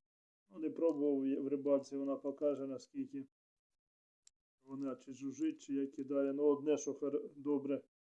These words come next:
що тут на самій осі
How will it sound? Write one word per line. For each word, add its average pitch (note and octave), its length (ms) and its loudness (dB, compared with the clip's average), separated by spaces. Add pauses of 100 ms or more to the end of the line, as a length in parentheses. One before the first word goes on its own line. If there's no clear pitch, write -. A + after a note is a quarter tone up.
(640)
що C#3+ 220 -12
тут C#3+ 280 -4
на C#3 140 -6
самій D3 380 0
осі D3+ 480 -2